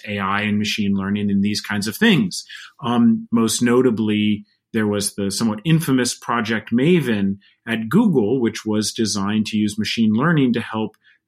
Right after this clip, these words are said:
figure out what, uh, remotely piloted drones were seeing. And that's infamous because, of course, the Google employees rebelled when they learned what their technology was being used for.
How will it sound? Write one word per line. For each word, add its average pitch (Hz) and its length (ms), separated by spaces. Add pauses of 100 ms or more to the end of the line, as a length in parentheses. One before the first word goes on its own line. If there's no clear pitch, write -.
(140)
figure 139 340
out 123 220
what, 117 320 (120)
uh, 104 200
remotely 127 560
piloted 117 640
drones 127 580
were 113 140
seeing. 98 600 (220)
And 110 200
that's 101 260
infamous 156 420
because, 113 400
of 104 120
course, 98 220
the 113 80
Google 113 360
employees 123 540
rebelled 117 500
when 107 140
they 104 100
learned 104 320
what 104 160
their 101 320 (260)
technology 110 680
was 101 220
being 104 280
used 165 380
for. - 320